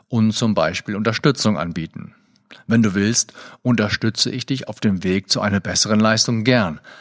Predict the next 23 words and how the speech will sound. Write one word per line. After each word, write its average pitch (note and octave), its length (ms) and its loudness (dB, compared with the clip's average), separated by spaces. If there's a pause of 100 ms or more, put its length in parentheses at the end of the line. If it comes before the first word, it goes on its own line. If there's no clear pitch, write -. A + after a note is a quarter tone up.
(360)
aber F#2 220 -2
du A#2 360 0
musst A2 280 0
den G2+ 180 0
Weg G2 220 -6
gehen.“ F2+ 300 -6 (1500)
Das - 220 -2
Ziel E3 420 2
der B2+ 120 2
beiden A#2 300 0
beschriebenen G#2+ 480 -2
Möglichkeiten F#2+ 720 -4
ist, - 400 -4 (420)
aus A2 200 -4
der G2 140 -2
dreisten G2 720 0
Drecksau B2+ 520 0
einen G2+ 300 0
normalen, G#2+ 680 2
einsichtigen A#2 840 0
Mitarbeiter F#2+ 520 -2
zu - 160 -6
machen. - 440 -16